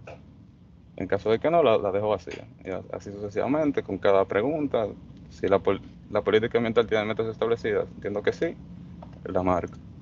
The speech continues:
Entonces vamos a llenar esto rápidamente, a modo de ejemplo. Presionamos siguiente y aquí tenemos la segunda evaluación del segundo pi-, eh,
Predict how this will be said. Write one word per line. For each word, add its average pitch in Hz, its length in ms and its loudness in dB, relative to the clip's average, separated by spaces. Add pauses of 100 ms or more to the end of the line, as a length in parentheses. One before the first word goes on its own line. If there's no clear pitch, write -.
(180)
Entonces - 280 -12
vamos 104 480 4
a 107 100 4
llenar 107 500 6 (1400)
esto - 200 -2
rápidamente, 127 580 4
a 117 40 2
modo 107 180 0
de 104 60 0
ejemplo. 139 360 -4 (1200)
Presionamos 104 440 2
siguiente 117 800 4
y - 60 0
aquí 101 400 0 (480)
tenemos 107 280 4
la 95 100 -6
segunda 104 280 2
evaluación 104 480 2
del 104 140 0
segundo 98 340 -2
pi-, 104 240 2 (140)
eh, 90 420 2